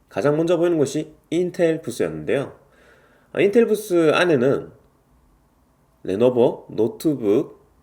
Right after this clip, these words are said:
분해도, 그리고 그 옆에는 <laughs> 아크 그래픽카드 칠오공, 칠칠공 전시해뒀고요. 그리고 인텔 시스템을 직접 시연할 수 있는 곳도 있었습니다.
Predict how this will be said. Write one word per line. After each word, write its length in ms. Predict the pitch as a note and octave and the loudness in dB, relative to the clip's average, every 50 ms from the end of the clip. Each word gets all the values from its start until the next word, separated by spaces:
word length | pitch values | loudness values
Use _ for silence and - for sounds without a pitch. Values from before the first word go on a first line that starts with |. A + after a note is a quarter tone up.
| - - | -20 -16
분해도, 580 | - A2+ G#2+ G2+ E2+ - D2+ D2 D2+ - - - _ _ _ _ _ _ _ _ _ _ _ _ _ _ _ _ _ _ _ _ _ _ _ _ _ _ _ _ _ _ _ _ _ _ _ _ _ _ _ | -8 -4 -2 -2 -2 -4 -6 -8 -8 -10 -12 -18 _ _ _ _ _ _ _ _ _ _ _ _ _ _ _ _ _ _ _ _ _ _ _ _ _ _ _ _ _ _ _ _ _ _ _ _ _ _ _
그리고 300 | - G#2 F#2+ F2+ F2 - | -8 -6 -6 -6 -6 -4
그 140 | - G#2+ | 0 2
옆에는 800 | C3 C#3+ C#3+ - D#3+ C#3+ C#3 C#3 C#3 C3+ C3+ C#3 C#3 C3+ C3 C3+ - C3+ C3+ - - - - G#2 - - F#2 - | 2 2 4 2 0 2 2 4 4 4 4 4 4 2 0 -2 -2 -4 -6 -4 -4 -4 -4 -4 -4 -8 -16 -20
<laughs> 640 | - - _ _ _ - - - - - _ - - | -20 -20 _ _ _ -20 -20 -20 -20 -20 _ -2 2
아크 300 | - - - - - C#3 | 2 4 4 4 2 4
그래픽카드 920 | C3+ B2+ C3 - - - C#3 A#2+ - - F2 E2 F#2 C3 D#3+ F3+ - - _ _ _ _ _ _ _ _ _ _ | 4 4 4 2 -4 2 4 4 4 4 4 0 2 2 2 0 -2 -8 _ _ _ _ _ _ _ _ _ _
칠오공, 840 | - - - G#3+ G#3+ G#3 G3+ F#3 C#3 A2+ F#2+ F#2+ B2 D#3 - - - _ | -12 -4 0 2 4 6 6 4 4 2 0 0 0 -2 -6 -10 -18 _
칠칠공 800 | - - - G#3+ G3+ - - G#3+ G3 - - F2 E2 - C#3 - _ - - F2 | -12 -6 -6 -6 -4 -4 -2 0 0 0 0 -2 -4 -6 -10 -14 _ -20 -18 -12
전시해뒀고요. 920 | - F#2+ F2+ - - G2 E2+ - E2 - - E2 G2+ A#2 G2 D#2 - - _ _ _ _ _ _ _ _ _ _ _ _ _ _ _ _ _ _ _ _ _ _ _ _ _ _ - _ _ _ _ _ | -10 -10 -8 -4 -4 -4 -4 -4 -8 -8 -6 -6 -6 -6 -6 -8 -14 -20 _ _ _ _ _ _ _ _ _ _ _ _ _ _ _ _ _ _ _ _ _ _ _ _ _ _ -20 _ _ _ _ _
그리고 460 | - D3+ E3 C#3 D3+ D3 C3+ A2 F2+ - | -2 0 0 4 4 6 6 6 4 2
인텔 400 | - G#3 A3 A3 - A#3 A3+ A3+ | 0 0 0 4 4 6 6 6
시스템을 600 | A3+ - - - - G3+ D#3 A#2+ G2 A2 C#3+ D3 - | 4 -2 -6 -4 0 0 0 2 2 0 0 -2 -6
직접 440 | - D3 C#3 - - - F3+ E3+ | -10 -10 -10 -6 0 0 0 0
시연할 380 | F3 - - F#3+ F#3 F3 E3+ E3 | 0 0 0 0 2 2 2 0
수 160 | E3 - B2+ | 0 -2 -4
있는 480 | A#2 G2+ G2 A2+ C#3+ D#3+ E3 E3+ E3 - | -4 -2 0 0 0 0 0 -4 -8 -10
곳도 280 | - - - - G#2 G2+ | -12 -14 -8 -4 -4 -4
있었습니다. 680 | G2 - A2 - - F2+ D#2+ D2+ - D2 C#2+ - - | -2 -4 -6 -8 -8 -10 -12 -10 -10 -10 -12 -12 -16